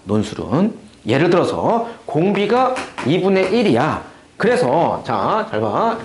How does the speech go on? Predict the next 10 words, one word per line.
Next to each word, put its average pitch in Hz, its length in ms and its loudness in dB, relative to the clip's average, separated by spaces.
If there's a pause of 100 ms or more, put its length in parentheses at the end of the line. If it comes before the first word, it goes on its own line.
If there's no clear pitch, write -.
요건 190 320 2
또 196 140 2
지울게요. 143 800 2 (160)
<clears throat> 165 400 -2 (2750)
자, 170 240 4
선생님이 214 300 2
지금 208 140 4
말한 165 200 2
게 220 80 2
뭐냐면요. 135 500 2